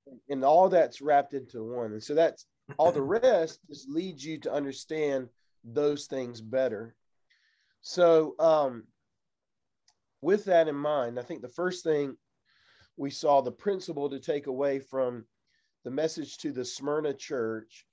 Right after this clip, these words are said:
Speaker 1: was that Jesus' death and resurrection allow him to reign over all things.
Speaker 2: Mm-hmm.
Speaker 1: This is a tie back to Ephes-, or to Revelation one,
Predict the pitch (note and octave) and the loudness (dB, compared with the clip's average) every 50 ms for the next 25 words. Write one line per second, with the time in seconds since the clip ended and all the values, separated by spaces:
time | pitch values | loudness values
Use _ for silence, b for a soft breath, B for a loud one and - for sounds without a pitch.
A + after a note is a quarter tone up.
0 | _ _ _ _ _ _ _ _ _ _ _ _ _ _ - C#3+ D3+ D3 C3 A#2+ | _ _ _ _ _ _ _ _ _ _ _ _ _ _ -4 -4 -4 -4 0 4
1 | E3 E3 E3 D#3 D3 B2+ - _ _ _ _ _ _ _ _ A#2+ A2 A2+ C3+ F3+ | 6 8 8 8 8 4 2 _ _ _ _ _ _ _ _ -20 -16 -12 -8 -4
2 | G3+ A3+ G#3+ G#3+ G#3+ F#3+ F3+ - - - - _ _ _ _ _ _ _ _ _ | -4 -4 -4 -4 -6 -6 -8 -10 -12 -16 -18 _ _ _ _ _ _ _ _ _
3 | _ _ _ _ _ A2 A2+ D#3 E3 F3+ G3 F#3+ F#3+ E3 D3+ D3+ D#3+ E3 F3 D3+ | _ _ _ _ _ -2 2 4 6 6 4 4 0 -4 -2 0 2 2 2 0
4 | D3+ D3 D3 D#3+ E3 D#3+ C3+ - - - C3 B2 A#2 A#2 A2+ A2+ _ _ _ _ | -2 -2 -2 0 0 0 -2 -6 -10 -12 -10 -10 -10 -12 -14 -18 _ _ _ _
5 | _ _ _ _ _ _ _ _ _ _ _ _ _ _ _ - C3+ C3+ C3 C3+ | _ _ _ _ _ _ _ _ _ _ _ _ _ _ _ 0 2 2 2 2
6 | C3+ C#3 D3 D3 E3+ G#3 G#3+ A3 G3+ D#3+ E3 D#3 D3+ D3 C#3+ C#3+ C#3 C3+ C3 _ | 2 2 2 4 6 6 6 4 4 2 0 0 0 0 0 -2 -4 -8 -14 _
7 | _ _ _ _ _ _ _ - C#3 B2+ A#2 B2 D3+ D#3 D#3 D3+ C#3+ B2+ C#3+ C#3+ | _ _ _ _ _ _ _ -10 -8 -6 -4 -2 -2 0 0 -2 -2 -2 -2 -2
8 | A#2+ A#2+ A#2+ B2 A#2+ B2 A#2+ - - B2+ A#2+ A2 F#2+ F2+ F2 - - - - _ | -2 0 0 2 2 2 0 -2 -6 -6 -6 -6 -8 -12 -16 -20 -20 -20 -20 _
9 | _ - F#2 F2 F#2+ F#2+ F2+ F2 E2+ - - - - A3 F3+ E3 D3 - - D#3+ | _ -20 -16 -12 -10 -10 -10 -10 -12 -12 -12 -12 -10 -8 -6 -6 -6 -6 -4 -2
10 | D#3 D#3 E3+ F3 - E3 D#3+ D#3 C#3+ - _ - D3+ B2+ B2 A#2+ - D#3+ E3 D#3+ | 0 2 2 2 4 4 4 4 2 -2 _ -10 -10 -10 -10 -8 -10 -10 -10 -10
11 | C#3+ - B2 C3+ B2+ B2+ - D3 C#3 B2 A2 - _ _ _ _ _ _ _ _ | -10 -8 -8 -8 -8 -8 -6 -4 -4 -4 -4 -6 _ _ _ _ _ _ _ _
12 | _ _ _ _ - C3+ D3 D3+ D3+ C#3+ C#3 C#3+ D#3+ F#3 F#3 - - D#3+ C#3+ C3+ | _ _ _ _ -4 -2 0 0 0 0 2 2 2 2 2 0 -4 -6 -6 -6
13 | C3 B2+ C3+ D#3 F3+ G#3+ A3+ F#3 D3 C3+ C3+ C3+ C3 | -6 -4 -2 0 2 2 4 4 4 2 0 -2 -6